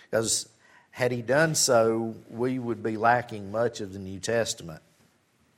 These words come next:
So finally, point number three, keep watch for right doctrine. And I left this one for last because it really runs throughout the entire passage of verses six through ten.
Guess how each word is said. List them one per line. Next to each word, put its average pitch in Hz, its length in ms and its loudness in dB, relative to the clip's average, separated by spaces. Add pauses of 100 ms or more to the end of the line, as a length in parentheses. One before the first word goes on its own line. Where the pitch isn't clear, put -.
(800)
So 113 120 -8
finally, 143 400 2
point 147 240 -2
number 120 260 -2
three, 127 460 0 (800)
keep 208 300 -6
watch 139 440 2
for 113 180 -4
right 110 340 2 (140)
doctrine. 82 600 0 (1040)
And 131 100 2
I - 20 4
left 208 320 6
this 190 240 4
one 131 160 -2
for 120 200 0
last 131 500 6
because 120 460 4
it 131 220 -6
really 160 280 2
runs 127 440 0
throughout 117 640 4
the 107 120 0
entire 107 440 2
passage 101 640 -2 (400)
of 95 80 -10
verses 107 380 0
six - 340 -2
through 104 200 -6
ten. 101 420 -8